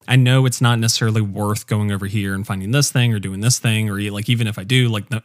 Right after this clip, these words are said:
some of that, some of that, like, exploration magic is lost,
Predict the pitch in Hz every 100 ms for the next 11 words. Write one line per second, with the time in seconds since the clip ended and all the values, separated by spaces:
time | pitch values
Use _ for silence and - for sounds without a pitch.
0 | - - 127 113 107 - - 185 165 120
1 | 110 110 - 123 - 120 101 92 101 -
2 | 123 123 120 117 120 120 120 120 117 127
3 | 139 - -